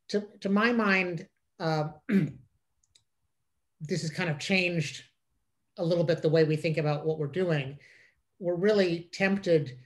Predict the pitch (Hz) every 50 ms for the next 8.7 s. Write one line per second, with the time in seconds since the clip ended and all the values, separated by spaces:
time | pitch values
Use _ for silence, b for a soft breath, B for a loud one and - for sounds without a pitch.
0 | b b b b b b _ _ _ _ - - 156 - - 170 165 160 151 -
1 | - 180 165 165 - 160 156 180 180 165 175 165 175 175 165 165 175 165 165 170
2 | 147 180 175 - 226 226 233 226 - - - 170 160 - 170 160 - 233 220 165
3 | 156 175 175 185 190 202 233 226 233 233 247 240 233 220 208 196 185 160 - -
4 | 208 208 196 196 190 160 - 156 143 135 - 147 143 156 165 160 - - - _
5 | _ _ _ _ _ _ _ _ - 170 180 175 160 151 180 180 185 180 190 196
6 | 196 - 202 170 175 156 - - 160 - - 165 151 160 165 165 170 165 165 -
7 | - 160 160 180 180 170 165 160 160 147 165 165 151 147 - 160 156 - 151 147
8 | 147 147 147 147 151 202 202 202 196 190 190 180 165 151